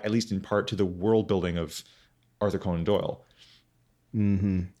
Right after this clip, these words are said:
Speaker 1: So that's another,
Speaker 2: It's so
Speaker 1: that's
Speaker 2: interesting, though, that you call that world building, 'cause I would have called that, like, the, like, when I think of Sherlock Holmes, I think of the literary technique of, like,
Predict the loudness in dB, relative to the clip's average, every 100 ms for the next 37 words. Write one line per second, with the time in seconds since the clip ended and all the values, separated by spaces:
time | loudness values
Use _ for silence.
0 | _ -2 4 6 6 6 6 8 8 8
1 | 6 4 4 4 6 6 6 6 4 6
2 | 6 6 6 6 6 6 4 4 2 4
3 | 6 6 4 2 2 4 4 4 2 2
4 | 0 4 2 4 4 6 6 6 4 4
5 | 2 2 2 4 4 4 4 4 4 2
6 | 4 2 2 2 2 4 4 4 2 2
7 | 0 0 -2 0 0 2 2 2 4 4
8 | 2